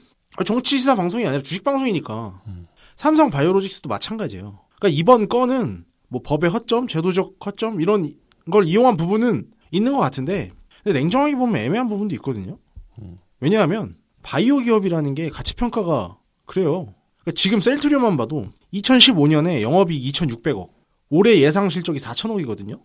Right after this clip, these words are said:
Speaker 2: 음.
Speaker 1: 두 배가 채 안 되죠. 어쨌든 성장을 하긴 했는데. 근데 주가는 올 초 고점 기준으로 이천십오 년에 비해서 다섯 배 이상 찍고 왔거든요. 지금 시가총액이 그래서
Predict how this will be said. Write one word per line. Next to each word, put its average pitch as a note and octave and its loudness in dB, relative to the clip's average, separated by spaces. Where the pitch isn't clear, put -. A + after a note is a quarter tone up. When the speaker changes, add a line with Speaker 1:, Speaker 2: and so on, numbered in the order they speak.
Speaker 2:
음. F2+ -12
Speaker 1:
두 E3+ -8
배가 G#3 2
채 G3 -4
안 E3 -4
되죠. G2 -8
어쨌든 C3 -10
성장을 F3+ -4
하긴 D#3 -4
했는데. E3 -6
근데 A#3+ 2
주가는 C4 4
올 G#3 4
초 C4+ 0
고점 A#3+ 0
기준으로 F3 -4
이천십오 G3+ -4
년에 A#3 -2
비해서 D#3+ -2
다섯 C4 2
배 C#4 4
이상 G3 2
찍고 B3+ -6
왔거든요. A2+ -6
지금 G#3 -2
시가총액이 G#3+ -2
그래서 E3 -2